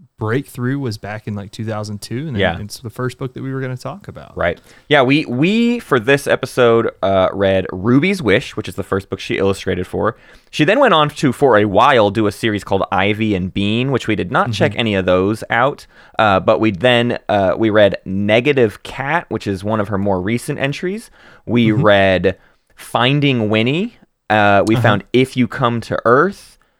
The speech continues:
Speaker 2: And Hello Lighthouse. Is that everything, or was there one
Speaker 1: And
Speaker 2: more?
Speaker 1: The Baby Tree.
Speaker 2: And The
Speaker 1: Baby
Speaker 2: Baby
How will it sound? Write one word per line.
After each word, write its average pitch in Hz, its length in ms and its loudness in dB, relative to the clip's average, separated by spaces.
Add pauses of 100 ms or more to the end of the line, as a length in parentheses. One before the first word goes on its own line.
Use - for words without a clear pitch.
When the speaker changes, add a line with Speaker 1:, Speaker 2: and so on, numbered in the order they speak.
(240)
Speaker 2:
And 110 280 2
Hello 120 500 4
Lighthouse. 151 840 -2
Is 127 80 -10
that 208 120 2
everything, 359 360 0
or 170 80 -2
was 139 100 -2
there 151 100 0
one 160 300 -2
Speaker 1:
And 165 80 -4
Speaker 2:
more? 151 140 2
Speaker 1:
The 143 100 2
Baby 135 240 2
Tree. - 220 -14
Speaker 2:
And 440 260 4
The 440 60 4
Speaker 1:
Baby 403 260 4
Speaker 2:
Baby 311 80 0